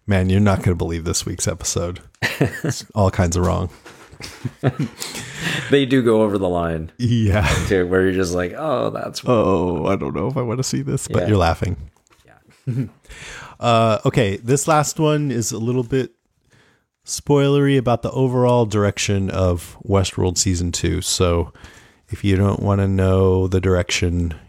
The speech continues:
Speaker 1: you should probably stop listening and skip ahead now. <clears throat> Okay, when, when, uh, Entertainment Weekly was talking with Westworld showrunners Lisa Joy and Jonathan Nolan, they found out each season has its own title,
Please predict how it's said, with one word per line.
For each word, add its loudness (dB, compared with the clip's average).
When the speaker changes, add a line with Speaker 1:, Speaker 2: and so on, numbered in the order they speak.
Speaker 1:
you -4
should -6
probably -6
stop -2
listening -4
and -6
skip -2
ahead -2
now. -8
<clears throat> 2
Okay, 0
when, -4
when, 0
uh, 0
Entertainment 2
Weekly 0
was 0
talking 0
with 0
Westworld 0
showrunners 2
Lisa -4
Joy 2
and -2
Jonathan -2
Nolan, 0
they 2
found 0
out 0
each 0
season 2
has 0
its -8
own 0
title, 0